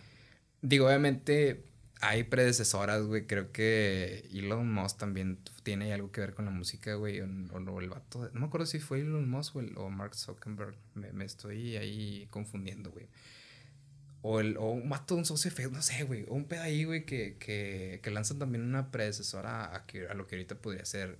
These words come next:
Spotify, güey. Este, chinga, se me fue el pedo, güey, algo, algo te iba a decir, güey, se me, se me fue el avión, güey.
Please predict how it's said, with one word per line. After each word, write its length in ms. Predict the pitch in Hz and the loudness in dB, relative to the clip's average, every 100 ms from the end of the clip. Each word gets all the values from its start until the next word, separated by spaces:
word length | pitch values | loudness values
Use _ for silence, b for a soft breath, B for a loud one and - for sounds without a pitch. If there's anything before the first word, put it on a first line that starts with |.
| - | -10
Spotify, 480 | - 98 92 113 90 | -10 -8 -4 -4 -4
güey. 140 | 95 B B B B B B B | -10 B B B B B B B
Este, 560 | - 92 - - 92 - - - _ - - _ - | -6 -2 -2 -4 -6 -8 -18 -20 _ -20 -20 _ -4
chinga, 240 | 123 120 | 0 0
se 80 | 107 | -2
me 60 | 101 | -2
fue 80 | |
el 60 | 123 | -4
pedo, 200 | - 127 | -6 -6
güey, 120 | 117 | -4
algo, 160 | 107 117 | -4 -6
algo 220 | 117 131 | -6 -2
te 80 | 135 | 0
iba 60 | 123 | 0
a 20 | |
decir, 220 | 120 113 | 0 -2
güey, 120 | 117 | -2
se 120 | 107 95 | 0 2
me, 200 | 95 - | 4 4
se 60 | |
me 100 | 110 | 4
fue 100 | 107 135 | 8 10
el 40 | |
avión, 280 | 147 131 147 | 10 10 8
güey. 220 | 131 | 6